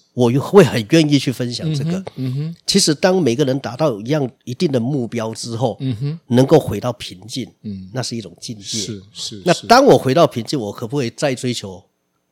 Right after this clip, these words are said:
Speaker 1: 也可以。
Speaker 2: 嗯哼。
Speaker 1: 哎，这个叫收放自如。
Speaker 2: 是，是，
Speaker 1: 就不要一味的追求。
Speaker 2: 是。
Speaker 1: 对，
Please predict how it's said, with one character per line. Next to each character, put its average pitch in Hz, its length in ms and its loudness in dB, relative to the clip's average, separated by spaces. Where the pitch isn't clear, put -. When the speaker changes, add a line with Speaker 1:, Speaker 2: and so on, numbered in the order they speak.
Speaker 1:
也 110 300 -4
可 104 340 -6
以。 98 200 -8
Speaker 2:
嗯 143 240 -4
哼。 180 320 0
Speaker 1:
哎， 113 260 -6
这 131 100 -10
个 113 100 -6
叫 107 140 -4
收 110 340 -6
放 104 280 -10
自 - 180 -12
如。 95 60 -12
Speaker 2:
是， 139 540 2
是， - 260 -6
Speaker 1:
就 151 60 6
不 117 280 0
要 202 180 8
一 123 140 0
味 127 180 6
的 107 100 0
追 104 280 -6
求。 - 220 -10
Speaker 2:
是。 98 360 -8
Speaker 1:
对， 101 600 -4